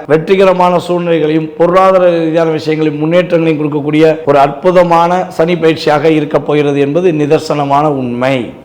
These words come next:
கும்ப ராசி நேயர்களுக்கு இரண்டாயிரத்தி இருபத்தஞ்சாம் ஆண்டு நடைபெறுகின்ற சனி பயிற்சி மூலமாக ஏற்படுகின்ற மாற்றங்கள் என்னென்ன? நம்மளுடைய கும்ப ராசி நேயர்களுக்கு கிட்டத்தட்ட ரெண்டரை வருட காலமாக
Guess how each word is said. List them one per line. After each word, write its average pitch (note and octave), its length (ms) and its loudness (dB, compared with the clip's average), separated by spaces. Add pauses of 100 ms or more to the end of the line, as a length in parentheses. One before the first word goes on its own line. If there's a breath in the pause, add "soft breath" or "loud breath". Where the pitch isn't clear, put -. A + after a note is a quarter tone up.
கும்ப B3+ 400 4
ராசி G#3+ 340 2
நேயர்களுக்கு F#3 560 2 (400)
இரண்டாயிரத்தி A3+ 560 2
இருபத்தஞ்சாம் F#3+ 600 2
ஆண்டு E3+ 180 0 (160)
நடைபெறுகின்ற F3+ 640 2 (160)
சனி F#3+ 260 -2
பயிற்சி F3+ 280 -2 (100)
மூலமாக D#3 420 0 (140)
ஏற்படுகின்ற F3 460 0 (260)
மாற்றங்கள் G3 640 0
என்னென்ன? D3+ 320 -4 (320)
நம்மளுடைய G3 400 2
கும்ப A3 300 2
ராசி G#3+ 260 2
நேயர்களுக்கு F3 540 2 (180)
கிட்டத்தட்ட F#3 500 2
ரெண்டரை G3 360 2
வருட F3+ 160 4 (100)
காலமாக E3+ 560 4